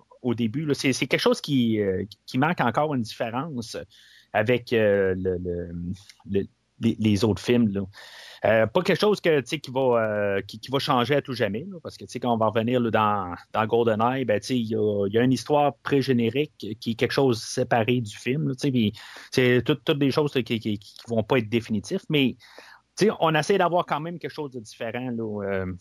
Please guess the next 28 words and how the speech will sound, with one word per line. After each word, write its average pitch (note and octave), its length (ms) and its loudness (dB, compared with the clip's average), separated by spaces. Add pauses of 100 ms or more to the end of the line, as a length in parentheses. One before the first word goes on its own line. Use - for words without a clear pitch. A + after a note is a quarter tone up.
(360)
aujourd'hui. B2 520 0
Puis D3+ 240 0 (680)
on F3 160 4
a A3+ 60 4
le, E3+ 720 2 (340)
la, D3+ 120 0
avec E3 320 -2
la G3 100 2
violence, G3+ 360 -2
déjà, F3+ 180 -4
on A#3 80 -2
va F3 120 2
le C3+ 60 -2
voir E3+ 280 -2
en B2+ 120 0
partant, D#3 500 -6 (480)
euh, B2 300 2
on D3 140 2
a D#3+ 60 2
un D#3 120 2
ton B3 260 0
un E3+ 80 2
petit - 140 -10
peu C#4 160 -2
plus - 220 -8
sombre F#3 600 -4
de, A#2+ 220 2
de, A2+ 480 0